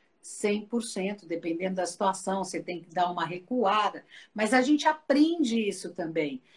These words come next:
que o, o recuar também não é uma derrota. E nem é que você tá batendo no outro, ou você tá,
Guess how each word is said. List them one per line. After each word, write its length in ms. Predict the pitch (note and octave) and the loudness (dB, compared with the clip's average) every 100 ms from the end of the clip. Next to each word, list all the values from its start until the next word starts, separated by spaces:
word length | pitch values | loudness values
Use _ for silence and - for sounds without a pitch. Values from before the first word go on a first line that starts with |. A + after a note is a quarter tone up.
| _ | _
que 120 | - A#3 | 2 4
o, 120 | A3+ | 4
o 100 | A#3 | 2
recuar 880 | A3 C#4+ E4+ - G#3 G3+ D4 D#4 A#3 | 4 2 2 0 2 4 6 4 0
também 300 | A3+ A3 B3 | -4 -4 -2
não 200 | C4 C4 | 0 0
é 160 | C4 F4 | 2 0
uma 180 | F#4+ D#4+ | 0 -2
derrota. 680 | A3+ F3+ D#3 B3+ - - - _ _ _ _ | -2 -2 -4 -6 -12 -16 -18 _ _ _ _
E 120 | G#3+ | 2
nem 360 | B3+ C#4 D4 C4 | 4 4 4 4
é 260 | D4+ F4 D#4+ | 4 2 0
que 120 | C4 | -2
você 280 | B3+ B3+ B3 | -2 -2 2
tá 180 | A#3 | 2
batendo 580 | A3+ G#3+ G#3+ A3 G#3 G3 | 2 0 -2 -6 -6 -8
no 120 | F#3 | -6
outro, 560 | E3+ F3+ G#3 G#3 F#3 E3+ | -4 -2 -2 -4 -4 -4
ou 60 | E3 | -4
você 180 | F#3+ | -4
tá, 360 | E3+ F#3+ F3+ | 0 2 2